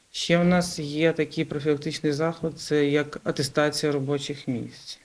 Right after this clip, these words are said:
Це обов'язок кер-, роботодавця, який має забезпечити проведення атестації робочих місць, е, щоб визначити,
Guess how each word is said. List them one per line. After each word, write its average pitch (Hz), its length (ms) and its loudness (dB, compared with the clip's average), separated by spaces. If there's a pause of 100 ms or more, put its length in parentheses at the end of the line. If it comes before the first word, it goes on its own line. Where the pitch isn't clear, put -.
(100)
Це 151 140 0
обов'язок 139 580 0
кер-, 139 460 2
роботодавця, 139 680 2
який 151 220 2
має 143 340 4 (400)
забезпечити 151 760 2
проведення 127 640 2
атестації 208 600 0
робочих 214 500 -2
місць, 202 480 -2
е, 160 260 0
щоб 135 220 -6
визначити, 135 840 0